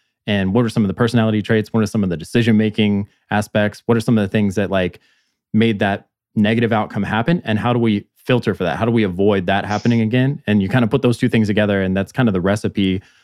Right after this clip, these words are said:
for coming up with some core values that hopefully do the right thing. But I think your point is very astute in that, like, it's easy for the team to say, "We're getting new core values." That means, like, what if I don't like 'em? Like, what if I don't align with them? And it's like, well, if you start from first principles and you say, like,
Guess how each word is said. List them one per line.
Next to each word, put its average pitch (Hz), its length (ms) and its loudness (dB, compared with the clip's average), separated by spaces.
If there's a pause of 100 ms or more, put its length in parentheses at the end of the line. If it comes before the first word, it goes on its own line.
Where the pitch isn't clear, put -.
(140)
for 101 100 -4
coming 101 200 0
up 98 100 -2
with 98 80 -6
some 87 220 -4
core 107 180 0
values 92 240 0
that - 140 -8
hopefully 107 460 0 (280)
do 117 100 2
the 104 100 2
right 92 100 0
thing. 104 140 2
But 98 100 2
I - 20 0
think 127 200 -2 (420)
your 110 100 2
point 131 220 2
is 104 120 -2
very 107 160 2
astute 107 340 0
in 107 80 4
that, 101 160 0
like, 98 260 -2 (120)
it's 113 160 0
easy 143 180 2
for 120 140 0
the 104 80 0
team 120 200 2
to 104 60 2
say, 101 200 -2
"We're 104 100 -2
getting 123 160 2
new 120 100 2
core 120 160 0
values." 101 320 0
That 98 140 0
means, 101 260 0
like, 101 220 -2 (160)
what 113 100 2
if 110 80 -2
I 110 60 2
don't 113 100 2
like - 180 0
'em? - 220 -16
Like, 107 120 -2
what 120 100 2
if - 80 0
I 123 80 2
don't 110 180 0
align 98 260 0
with 90 120 -4
them? 78 260 -6
And 110 80 -4
it's 95 100 -4
like, 95 140 -4
well, 107 80 2
if - 80 -2
you 110 80 2
start 120 420 0 (200)
from 113 100 -2
first 104 240 -2
principles 101 340 0
and 95 80 0
you 92 60 0
say, 101 180 -2
like, 95 220 -2